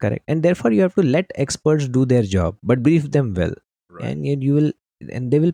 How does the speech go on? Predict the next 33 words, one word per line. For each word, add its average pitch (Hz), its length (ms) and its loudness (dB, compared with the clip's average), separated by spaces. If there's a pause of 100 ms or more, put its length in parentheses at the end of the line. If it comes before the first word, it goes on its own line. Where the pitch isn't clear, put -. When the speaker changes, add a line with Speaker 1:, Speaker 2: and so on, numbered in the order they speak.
Speaker 1:
pay, 160 340 2 (520)
pay 131 80 2
you 139 200 2
back. 90 360 -2 (520)
Yeah. - 260 -8
So - 200 -6
that's 127 260 0
the 135 160 0
bit 107 300 -2 (200)
around 95 360 -2
this. 87 160 -4
So 101 100 -6
this 101 200 0
is 131 180 0
the 123 320 2 (760)
not 120 280 0
so 139 140 2
brief 113 340 0
story 110 460 0
of 101 180 0
the 101 120 -2
Silk - 300 -4
brief. 90 440 -8 (120)
Speaker 2:
<laughs> - 140 -14
I - 1600 -6
think 233 160 0
that's 196 220 0
very, 123 460 0
very 120 300 0
clear, 92 240 -2
Sudhir. 90 340 -2
I - 40 -10
think 120 240 -4